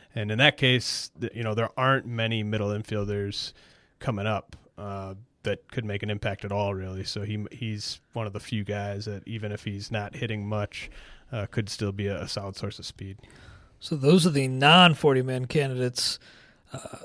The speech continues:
Speaker 2: in the running for a September call-up. Not many.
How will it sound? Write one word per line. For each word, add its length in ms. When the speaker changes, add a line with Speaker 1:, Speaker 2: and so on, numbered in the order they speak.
Speaker 2:
in 100
the 80
running 320
for 140
a 80
September 400
call-up. 240
Not 180
many. 320